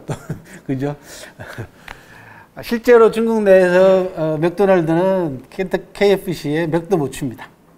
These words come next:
아, 그 정도로 케이에프씨 아성이 아주 견고하다, 그런 말씀을. 그리고 이름도 상당히 크게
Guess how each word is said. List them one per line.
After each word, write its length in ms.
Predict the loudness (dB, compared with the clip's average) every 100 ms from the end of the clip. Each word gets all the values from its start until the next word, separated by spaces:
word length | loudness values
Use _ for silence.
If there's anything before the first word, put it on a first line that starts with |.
| _ _ _
아, 40 | -20 -20 -16
그 120 | -8
정도로 720 | -2 0 0 -2 -2 -4 -6 -12 _ _ _
케이에프씨 460 | -4 -4 -4 -4 -4
아성이 580 | -4 -4 -4 -4 -10 -14
아주 180 | -18 -14
견고하다, 720 | -8 -4 2 2 0 -6 -12
그런 240 | -8 -8 -8
말씀을. 380 | -12 -14 -18 -20 _ -20 -20 -20 _ -20
그리고 180 | -8 0
이름도 360 | 2 2 -2
상당히 420 | -6 -8 -6 -6
크게 380 | -8 -4 -2 -4